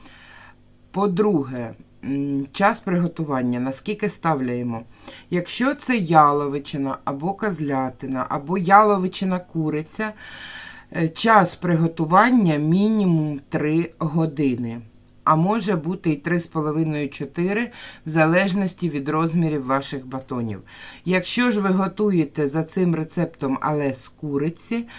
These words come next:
то в залежності від того, якої товщини батон, готується одну-півтори години. Тобто, якщо тоненький батон, то вистачить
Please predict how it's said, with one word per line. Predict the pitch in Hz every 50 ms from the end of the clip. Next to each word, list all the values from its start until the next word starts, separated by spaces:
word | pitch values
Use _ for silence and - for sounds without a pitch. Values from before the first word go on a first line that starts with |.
| - - - - - - _
то | - 220 220 220
в | 196 165
залежності | 156 151 170 175 185 185 190 190 180 160 139 143 143 139 139 131 - - - - 147 135
від | 135 143 165 165 165 - -
того, | - 196 185 170 143 147 139
якої | 131 147 143 139 - 175 170 147
товщини | 139 139 - 139 135 - - - 151 147 151 143 131
батон, | 123 123 151 175 175 - - 139 127 123 143 175 185 - - - - - - - -
готується | 160 170 175 175 - 220 233 247 240 208 180 170 - - - 160 156 - - - - -
одну-півтори | - 185 175 160 170 185 202 220 254 254 - 208 185 165 - - 175 160 156 147 165 170 185
години. | 165 185 170 160 139 139 139 131 123 120 117 113 117 - - _ - - - _ - - - - - - - - - - -
Тобто, | - 190 170 - - 175
якщо | 170 165 - - 196
тоненький | 190 - 170 175 185 208 240 254 247 - 262 254
батон, | 202 240 240 240 - 233 233 233 220
то | - - 175 160
вистачить | 151 175 190 - - - 175 - - 170 165 -